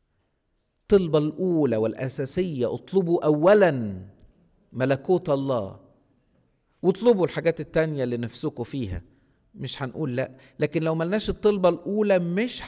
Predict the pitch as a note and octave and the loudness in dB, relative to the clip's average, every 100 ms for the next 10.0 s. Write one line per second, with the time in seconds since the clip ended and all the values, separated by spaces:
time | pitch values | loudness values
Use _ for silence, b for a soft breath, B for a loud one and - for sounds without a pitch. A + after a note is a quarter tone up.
0 | - F3+ F3 A3+ A#3 - - F3+ G#2+ - | -8 -2 0 0 -2 -8 -4 -2 -2 -8
1 | _ _ _ _ _ - F3+ A#3+ G3+ F3+ | _ _ _ _ _ -6 -2 -2 -2 -2
2 | D#3+ D3+ D#3 D#3+ G3 E3+ A#2+ - B B | 0 -2 -4 -2 -2 -4 -6 -12 B B
3 | G3+ G3 F#3+ F3 F3 E3+ F3 - F3 E3 | -2 -2 -2 -2 -4 -4 -6 -6 -8 -4
4 | D#3 D#3 E3+ E3 D#3 D#3 D3 D3 D#3 D3+ | 0 0 0 -2 -6 -4 -2 2 4 4
5 | D3+ - C#3+ D3 - D#3 D3+ C#3+ D3+ D3+ | 4 2 -4 -4 -6 -6 -4 -2 -2 -4
6 | C#3+ C3+ C3+ C3+ C#3+ C#3+ C#3 C#3+ C#3+ C3+ | -4 -4 -4 -2 0 0 0 -4 -8 -6
7 | C#3 D3 C#3+ C#3 C#3 D3 D3+ - G#2+ - | -6 -4 -4 -4 -4 -4 -6 -8 -10 -16
8 | b b b b D#3 D#3 E3 E3 F3+ F3 | b b b b 4 4 2 0 0 -2
9 | F3 G3 G3 F3 E3+ - G3 G3+ G3 | -4 -2 0 2 0 0 0 2 0